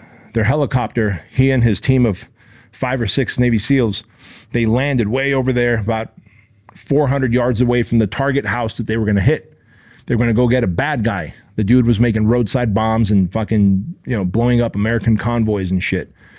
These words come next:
And so as they're creeping up on the house, they're, like, hundred fifty, two hundred yards away.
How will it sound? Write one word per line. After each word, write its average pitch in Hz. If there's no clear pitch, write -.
And 127
so 123
as 113
they're 113
creeping 165
up 151
on 139
the 120
house, 120
they're, 123
like, 120
hundred 143
fifty, 135
two 143
hundred 143
yards 127
away. 123